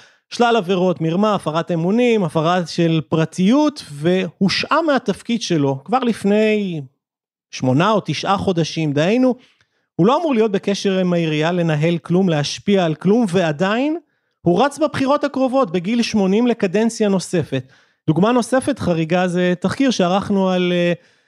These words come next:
דני עטר. דני עטר היה בעבר יושב ראש קק"ל, לפני כן ראש המועצה האזורית גלבוע,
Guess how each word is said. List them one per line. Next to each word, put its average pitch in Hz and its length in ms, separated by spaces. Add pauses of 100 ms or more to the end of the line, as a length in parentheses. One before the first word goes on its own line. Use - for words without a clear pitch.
(280)
דני 233 260
עטר. 240 300 (100)
דני 185 240
עטר 202 320
היה 180 260
בעבר 170 520
יושב 156 260
ראש 160 160
קק"ל, 220 360
לפני 180 340
כן 175 320
ראש 170 280
המועצה 165 400
האזורית 156 600
גלבוע, 139 540